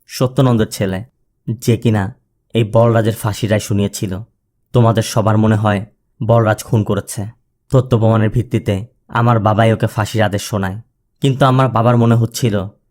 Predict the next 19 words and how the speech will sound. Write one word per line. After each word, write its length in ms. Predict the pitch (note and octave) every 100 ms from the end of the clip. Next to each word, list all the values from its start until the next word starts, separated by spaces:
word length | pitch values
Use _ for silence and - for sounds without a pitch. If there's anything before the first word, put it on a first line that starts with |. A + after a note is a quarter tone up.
| _ _ _ A2+
বলরাজ 320 | A2 G#2+ G#2
নির্দোষ, 560 | G#2+ F#2+ F#2+ F#2+ - - _ _ _
কিন্তু 220 | - A2+
কোর্ট 280 | A#2 - A2
তা 120 | -
প্রমাণ 320 | G#2+ A2+ G#2+ G2+
করতে 260 | G#2 -
ব্যর্থ 320 | F#2 G2+ -
হয়। 260 | F#2+ F2+ F#2 - _ _ _ -
আর 120 | G2+ -
এজন্য 500 | A#2+ B2 A#2 G#2 G#2+ _ -
মৃত্যুর 300 | B2 B2 A#2+
শেষ 260 | - A#2+ G#2
সময় 260 | - G#2+
পর্যন্ত 580 | G#2+ A2 G2+ G#2+ G2 F#2 A#2 _
সে 180 | - -
এই 280 | A2+ - A2
কেস 360 | - A#2 G#2 A#2
নিয়ে 200 | A2